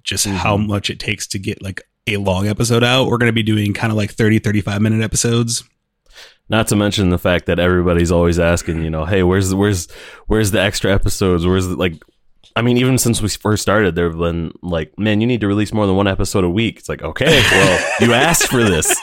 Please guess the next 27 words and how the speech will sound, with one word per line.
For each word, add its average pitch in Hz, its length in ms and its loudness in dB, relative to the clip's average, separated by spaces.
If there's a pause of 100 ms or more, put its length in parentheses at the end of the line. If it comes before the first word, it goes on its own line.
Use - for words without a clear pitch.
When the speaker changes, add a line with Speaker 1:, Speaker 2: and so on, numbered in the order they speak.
Speaker 2:
<laughs> - 100 2
You 131 160 2
literally 151 440 4
did." 151 380 0
<laughs> 196 800 0
Speaker 1:
Yeah, 185 680 2
I 190 40 0
figured 185 300 2
it's, 165 180 0
uh, 147 340 2
well, 147 140 4
there's, 143 240 2
uh, 131 340 2
I 143 80 0
came 170 180 -2
up 175 60 2
with 139 120 2
concept - 340 -2
ideas 107 340 0
for 107 380 -2
episodes 110 480 -2
that 113 100 0
I 110 100 0
think - 420 -4 (320)
could 113 240 -2
just 110 340 0
run 110 640 2